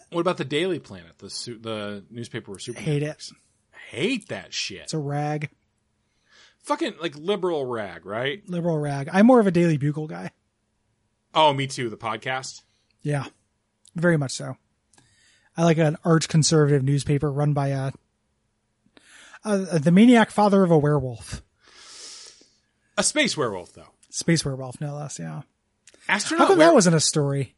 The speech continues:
Speaker 2: You'd think that that would be, like, the biggest thing that ever happened to Daily Bugle.
Speaker 1: Yeah, my astronaut son became a werewolf.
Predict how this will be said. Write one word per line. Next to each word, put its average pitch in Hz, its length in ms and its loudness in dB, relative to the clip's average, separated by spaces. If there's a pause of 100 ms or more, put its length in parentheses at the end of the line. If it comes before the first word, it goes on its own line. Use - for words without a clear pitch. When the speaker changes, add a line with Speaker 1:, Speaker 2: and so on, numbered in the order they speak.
(100)
Speaker 2:
You'd 208 140 0
think 320 140 0
that 240 60 -2
that 196 140 6
would 196 100 6
be, 170 100 4
like, 156 140 2
the 160 220 -2
biggest 160 340 0
thing 156 160 2
that 156 80 2
ever 156 160 0
happened 156 320 -2
to 143 60 -4
Daily 151 180 -4
Bugle. 151 420 -8 (340)
Speaker 1:
Yeah, 202 300 2
my 147 200 2
astronaut 170 500 2
son 156 180 -2
became 160 260 0
a 143 60 -2
werewolf. 175 480 -2